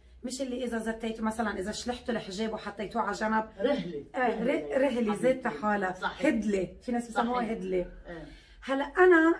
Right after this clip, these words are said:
Speaker 1: رح اشلح هيدي قدامكم، ما تفزعوا، انا لابسه تحته.
Speaker 2: ليلى اعملي معروف اذا بتريدي
Speaker 1: إيه،
Speaker 2: بعد امرك
Speaker 1: تفضل.
Speaker 2: عمو حبيبتي، هذا عمو ليكي لحتى يز-، يزيد معلومه اكثر.
Speaker 1: إيه.
Speaker 2: شوفي هيدي بدي ايدك،
Speaker 1: إيه.
Speaker 2: بدي ايدك قد ذراع الايد، بدي ايدك، حطي
Speaker 1: آه،
Speaker 2: على
Speaker 1: هيك؟
Speaker 2: كتف،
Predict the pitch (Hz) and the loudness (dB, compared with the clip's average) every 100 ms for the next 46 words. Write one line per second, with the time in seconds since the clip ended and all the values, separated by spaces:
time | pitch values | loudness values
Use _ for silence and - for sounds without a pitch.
0 | - - - 320 302 294 277 262 262 180 | 0 -4 -4 -2 -2 0 0 0 -2 -2
1 | 208 185 - 165 160 - - - - - | -2 -4 -6 -8 -8 -12 -20 -20 -20 -20
2 | - - 240 254 214 220 220 220 214 196 | -14 -10 -8 -8 -6 -4 -4 -4 -4 -4
3 | 196 180 160 151 - 170 156 180 190 190 | -6 -10 -10 -12 -12 -12 -12 -8 -6 -6
4 | 180 208 196 190 196 185 190 185 - 196 | -4 -4 -4 -6 -8 -6 -6 -6 -4 -4
5 | 170 165 226 190 - 175 165 180 170 165 | -4 -2 0 0 -4 -4 -4 -4 -4 -4
6 | 175 170 190 196 196 190 226 185 185 180 | -4 -4 -4 -2 -2 -2 -2 -2 -2 -2
7 | 170 180 180 165 151 156 - - 185 190 | -2 -2 -4 -12 -18 -16 -12 -4 -2 -2
8 | 180 165 202 185 165 175 165 160 156 - | -4 -6 -4 -4 -4 -4 -6 -8 -12 -14
9 | 147 - 214 185 - _ _ _ - 220 | -14 -10 -10 -12 -18 _ _ _ -10 -8
10 | - 160 170 240 196 220 254 190 202 180 | -6 -6 -2 -2 -2 0 2 2 0 0
11 | 196 233 - 190 226 196 233 233 202 254 | 0 0 -4 -2 0 0 -2 -2 4 4
12 | 254 220 160 170 220 214 190 220 170 240 | 4 0 0 0 4 4 2 -2 -4 -6
13 | 196 247 185 165 - 240 233 240 247 190 | -4 -4 -2 -4 -4 -2 2 2 2 0
14 | 170 | -4